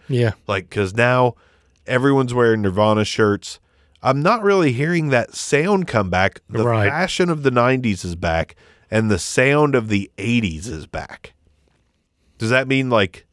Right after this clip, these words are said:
Speaker 2: in the next decade, it's gonna be the sound of the nineties, but the fashion of the two thousands? Like,
Speaker 1: Sure.
Speaker 2: we're gonna wear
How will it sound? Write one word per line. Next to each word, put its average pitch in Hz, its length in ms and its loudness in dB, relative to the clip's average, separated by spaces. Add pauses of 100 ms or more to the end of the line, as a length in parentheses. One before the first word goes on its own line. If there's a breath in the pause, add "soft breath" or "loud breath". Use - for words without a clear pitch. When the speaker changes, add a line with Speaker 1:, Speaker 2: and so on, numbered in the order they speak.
(840)
Speaker 2:
in 117 160 -4
the 110 60 2
next 113 280 0
decade, 123 440 2
it's 110 160 -2
gonna 110 160 0
be 104 220 2
the 92 140 -6
sound 107 360 2
of 101 100 -4
the 95 60 -6
nineties, 107 460 0
but 107 120 -4
the 87 60 -8
fashion 101 420 -2
of 92 120 -8
the 90 60 -4
two 107 200 -2
thousands? 107 500 -2
Like, 98 120 0
Speaker 1:
Sure. 123 100 -2
Speaker 2:
we're 120 60 -2
gonna 101 160 -4
wear 95 280 2